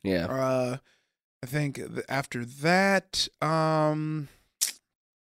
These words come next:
Speaker 2: definitely wanna say, trying to, trying to think of some, some nice heavy hitters. Uh,
Speaker 1: <laughs>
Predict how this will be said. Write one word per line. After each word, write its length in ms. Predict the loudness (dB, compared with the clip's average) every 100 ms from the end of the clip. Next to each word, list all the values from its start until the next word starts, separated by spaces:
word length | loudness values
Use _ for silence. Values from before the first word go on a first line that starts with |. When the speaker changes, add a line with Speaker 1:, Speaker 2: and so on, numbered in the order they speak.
| _ _ _ _ -6
Speaker 2:
definitely 400 | -4 -2 -2 0
wanna 200 | -2 0
say, 680 | 0 0 -2 -2 -4 -6 -10 _ _ _ _ _ _
trying 180 | -8 -6
to, 300 | -4 -6 -8
trying 260 | -8 -6 -4
to 240 | -6 -8 -14 _
think 200 | -8 -6
of 100 | -4
some, 300 | -4 -4 -6
some 240 | -6 -6 -6
nice 240 | -8 -8
heavy 240 | -8 -8 -8
hitters. 460 | -8 -8 -8 -8 -6
Uh, 420 | -4 -4 -4 -6 -8 -12 -18 -20 -20 -20 -20 -18 -20 _ _ _ _ -16
Speaker 1:
<laughs> 20 | -2